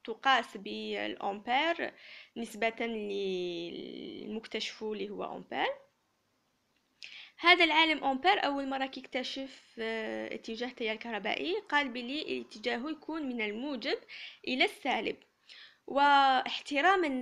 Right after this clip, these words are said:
لهذا العالم قرر الفيزيائيون يخلوا الاتجاه التيار الكهربائي يقولوا له دايما بلي هو من الموجب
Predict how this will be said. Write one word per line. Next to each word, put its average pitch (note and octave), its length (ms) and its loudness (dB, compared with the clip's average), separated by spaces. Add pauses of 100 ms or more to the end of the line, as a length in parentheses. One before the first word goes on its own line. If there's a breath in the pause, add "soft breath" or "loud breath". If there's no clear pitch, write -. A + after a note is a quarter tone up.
(140)
لهذا A3+ 640 -4
العالم A3 680 -2 (1300 loud breath)
قرر D4+ 680 2
الفيزيائيون A3 1160 0 (600)
يخلوا D#4 720 0 (140)
الاتجاه B3+ 800 -2
التيار A#3+ 280 -4
الكهربائي A#3 520 -2
يقولوا B3+ 300 -6
له A#3+ 120 -6
دايما C4+ 400 -2
بلي B3+ 380 -4
هو A#3 180 -2
من B3 180 -2
الموجب A#3+ 600 -2